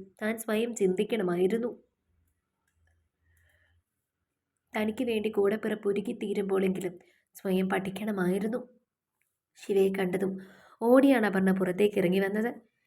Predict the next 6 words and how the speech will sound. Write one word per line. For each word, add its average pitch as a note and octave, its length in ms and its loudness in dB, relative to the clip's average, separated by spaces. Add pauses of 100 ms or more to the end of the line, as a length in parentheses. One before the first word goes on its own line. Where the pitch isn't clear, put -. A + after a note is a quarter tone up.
(180)
"ശിവേട്ടനെന്താ A3+ 580 2 (360)
ഇത്രയും C#4+ 400 0
താമസിച്ചത്?" B3+ 640 -2 (1400)
പരിഭവത്തോടെ G#3+ 680 2
അവൾ G3+ 160 -2
പറയുമ്പോൾ F#3+ 500 0